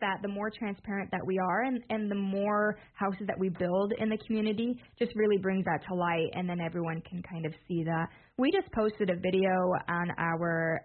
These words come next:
um, website where we did a video tour of the last house that we built to try to overcome that piece as well. I know that it's hard for people to make time out of their day to drive through the subdivision to actually see what we're building,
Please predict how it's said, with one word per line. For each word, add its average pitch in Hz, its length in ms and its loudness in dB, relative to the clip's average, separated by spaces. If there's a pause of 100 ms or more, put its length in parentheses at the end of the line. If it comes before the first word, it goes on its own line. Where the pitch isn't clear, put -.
um, 165 320 -4
website 185 680 0
where 202 120 0
we 185 120 0
did 180 120 -2
a 180 60 2
video 190 320 2 (120)
tour 196 140 2
of 180 80 0
the 180 80 -2
last 175 260 0
house 165 300 -2
that - 80 -4
we 180 100 0
built 185 280 0 (240)
to 233 80 0
try 190 260 0
to 202 60 2
overcome 240 500 0
that 247 180 -2
piece 254 280 -4
as 190 180 0
well. 185 320 0 (260)
I 277 120 2
know 202 120 4
that 196 140 2
it's - 140 -2
hard 185 240 0
for 202 100 -4 (320)
people 208 240 0
to 196 80 2
make 185 220 0
time 190 340 -2
out 185 60 0
of 185 120 -2
their 185 120 0
day 180 220 -2
to 175 80 0
drive 175 520 -2
through 196 240 2
the 190 160 0
subdivision 185 520 0
to 190 120 -6
actually 185 380 -2 (100)
see 180 140 2
what 175 180 -2
we're 180 160 0
building, 175 480 2